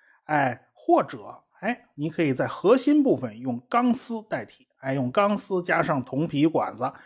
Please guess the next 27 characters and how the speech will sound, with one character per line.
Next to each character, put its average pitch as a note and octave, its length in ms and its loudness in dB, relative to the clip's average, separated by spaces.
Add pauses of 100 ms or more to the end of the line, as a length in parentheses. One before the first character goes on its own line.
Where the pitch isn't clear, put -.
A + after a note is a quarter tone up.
(160)
这 E3+ 100 -2
样 D3+ 80 2
的 C#3+ 60 2
话 C#3+ 140 4
呢， C3+ 260 0
强 C#3 320 -4
度 B3 160 2
还 - 180 -4
可 B2+ 140 -14
以 G2 60 -16
增 G#2 220 -20
高。 G#2 220 -12 (380)
哎， G#2 320 -8 (540)
还 B3+ 180 0
有 E4+ 120 4
一 B3+ 60 4
种 D3 160 2
办 C#3 160 0
法 A#2+ 100 -8
呢， A2 120 -10
就 D3+ 80 -10
是 C#3+ 100 -12
把 - 280 -14
一 B3 100 -2
根 C4+ 280 0
电 G3+ 200 -2
线 - 300 -8